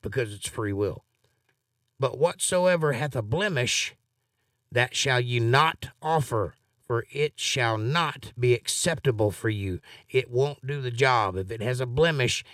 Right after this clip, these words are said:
it won't cover the sin or whatever it is you're offering the sacrifice for. It won't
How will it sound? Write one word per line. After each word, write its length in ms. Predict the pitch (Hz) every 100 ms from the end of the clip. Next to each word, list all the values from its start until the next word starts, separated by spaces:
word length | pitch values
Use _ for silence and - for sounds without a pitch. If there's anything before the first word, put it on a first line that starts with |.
| -
it 160 | 127 113
won't 280 | 120 117 -
cover 320 | 143 143 135
the 120 | 123
sin 420 | - 156 143 131
or 80 | 107
whatever 340 | 107 123 120 123
it 60 |
is 200 | 123 117
you're 160 | 117 117
offering 420 | 127 113 120 113
the 80 | 107
sacrifice 640 | 131 117 110 104 107 101
for. 420 | - 127 120 104
It 140 | - 104
won't 440 | 110 120 117 -